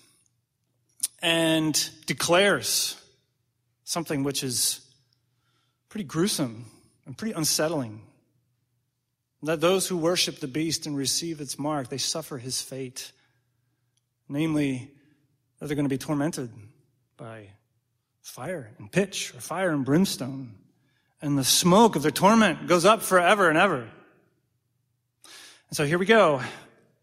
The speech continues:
What, what, what do we do with these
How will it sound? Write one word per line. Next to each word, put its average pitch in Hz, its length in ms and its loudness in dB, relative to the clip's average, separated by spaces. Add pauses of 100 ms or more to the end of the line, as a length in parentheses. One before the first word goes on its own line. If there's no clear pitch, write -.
(1400)
What, 202 300 -6
what, 160 260 -8
what 190 120 -2
do 233 60 -2
we 180 80 -2
do 156 200 -4
with 185 100 -4
these 123 200 -10